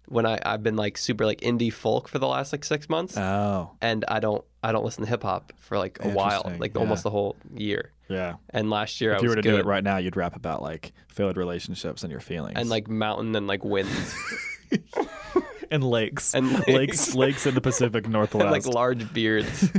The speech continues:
Speaker 2: <laughs> Exactly.
Speaker 1: So I'd blow it.
Speaker 2: There you go. Hot take.
Speaker 1: Hot take.
Speaker 2: That's a hot take. You heard it here first, folks.
Speaker 1: Thank you.
Speaker 2: Uh, the, uh, second, or what is this? Number four? Number fourth question. Number fourth.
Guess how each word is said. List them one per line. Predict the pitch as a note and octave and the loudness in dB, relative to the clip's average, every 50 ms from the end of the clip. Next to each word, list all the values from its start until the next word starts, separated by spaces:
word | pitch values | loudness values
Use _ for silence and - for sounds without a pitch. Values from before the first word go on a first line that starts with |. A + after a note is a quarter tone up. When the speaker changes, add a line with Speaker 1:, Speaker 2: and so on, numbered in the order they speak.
| F3 | 2
Speaker 2:
<laughs> | G#3+ G#3 A#3 A#3+ - A#3+ F#3+ D#3+ D3 C3+ B2 - - - G3 A3 - A#3 G#3+ G3+ - | 2 2 2 2 2 2 0 0 -2 -4 -8 -10 -10 -8 -8 -6 -6 -8 -10 -8 -6
Exactly. | D3+ C3+ A2+ A#2+ A2 G#2+ A2 G#2 F#2+ F2 F2 | -6 -4 -2 0 0 0 0 -2 -4 -6 -8
Speaker 1:
So | - - - G#2+ G#2 G2+ | -8 -4 0 0 2 2
I'd | G#2 G#2+ F2 | 2 0 0
blow | - - - A#1+ | -2 -2 -2 -2
it. | - - - - _ _ _ - | -2 -4 -6 -10 _ _ _ -4
Speaker 2:
There | G#2 G2+ | 0 0
you | G#2 | 2
go. | G#2+ A#2+ A#2 - - - _ _ _ _ _ _ _ _ _ _ _ - | 2 2 0 0 -2 -10 _ _ _ _ _ _ _ _ _ _ _ -10
Hot | - G#2+ G#2 - | -4 -4 -4 -2
take. | - G#2 D#2+ B1 - - _ _ - | -2 -4 -4 -4 -6 -14 _ _ -6
Speaker 1:
Hot | - G#2 - | -6 -6 -6
take. | - - - - | -6 -8 -2 0
Speaker 2:
That's | A2 G#2+ G#2+ | 0 2 2
a | G2+ | 0
hot | F#2 F2 - - | -2 -2 -4 -6
take. | - D2+ - - - - _ _ - - - _ _ _ - | -8 -10 -10 -12 -16 -20 _ _ -20 -20 -20 _ _ _ -8
You | - A2 G2 | -4 -2 0
heard | G2 F#2 | 0 0
it | F#2 | 0
here | F#2 F2 | 0 -2
first, | - D#2+ D2+ - - | -2 -2 -4 -4 -6
folks. | - - - - - - - | -6 -8 -8 -10 -16 -12 -4
Speaker 1:
Thank | A2+ A#2 A#2+ A#2+ A#2+ | 0 2 2 2 2
you. | A#2 | 2
Speaker 2:
Uh, | A2+ A2 G#2+ G2+ G2+ G2 F#2+ F2 | 0 0 0 0 -2 -2 -4 -4
the, | F#2+ A#2 B2 C3 | -4 -2 0 0
uh, | C#3+ C3 - - _ - | 0 0 -2 -6 _ -14
second, | - - - F3+ F3 - F3 E3 - - - - - - | -8 -4 -2 -2 0 0 -2 -4 -4 -8 -14 -16 -12 -8
or | - A2+ A2 G#2+ G#2 G2 F#2 F2 | -4 -4 -2 -2 -2 -4 -6 -4
what | - A#2 A#2+ A2 | -2 -2 -2 -2
is | F#2 | -2
this? | F#2+ D#2+ - - - | -6 -8 -10 -8 -8
Number | G#2+ G#2+ G#2+ G#2 G2+ F#2+ | -6 -4 -4 -4 -4 -4
four? | - - C3+ D#3+ F3 F#3+ F#3+ | -2 -2 0 0 0 -2 -4
Number | E3 - A#2 A#2+ | -4 -4 -2 -2
fourth | - - G3 A#3 - - | 0 2 2 0 2 0
question. | - - E2+ - - G2 G2 A2+ - - | -2 -2 -2 -2 -4 -4 -4 -4 -6 -6
Number | G2+ F#2+ F2 D#2 D#2 | -6 -6 -4 -6 -8
fourth. | - - E2+ F2+ F2+ | -10 -8 -10 -10 -12